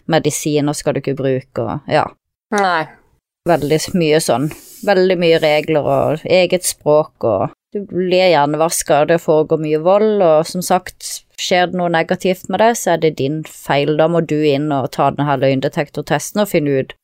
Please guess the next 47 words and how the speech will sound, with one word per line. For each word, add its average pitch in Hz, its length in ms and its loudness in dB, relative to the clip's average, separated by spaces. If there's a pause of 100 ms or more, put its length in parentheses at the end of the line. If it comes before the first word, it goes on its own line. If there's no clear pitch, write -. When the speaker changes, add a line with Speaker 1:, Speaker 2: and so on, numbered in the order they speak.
(200)
Speaker 1:
hva 151 220 2
du 139 120 2
har 135 100 2
tenkt - 460 -4
på 135 180 0
eller 123 400 0
gjort 156 320 -2
for 156 160 -4
noe 147 100 0
galt 143 320 0
som - 180 -6
har 143 120 0
gjort - 260 -6
at 139 140 -4
det 135 120 0
skjedde 127 360 -2
med 113 160 -4
deg. - 100 -6 (760)
Speaker 2:
Ja, - 100 0
for 247 140 -2
noen 214 240 2
av 208 120 0
disse 202 200 0
kvinnene 180 520 0
da, 220 120 2
som 208 240 0
ble 190 120 2 (240)
utsatt 175 280 -6
for, 160 560 -2
for, 175 280 -4
eh, 160 360 0
overgrep, 185 600 -2 (520)
de, 202 180 0
Speaker 1:
Mm. 190 120 4
Speaker 2:
eh, 180 340 2 (160)
måtte 208 280 0
jo - 60 -2
inn 170 220 2
i 180 100 0
noe 185 240 2
sånn 175 200 -2
der 156 260 0
etisk - 800 -4
program 175 540 -2 (180)
eller 190 220 0
noe 214 100 2
sånt. 269 320 0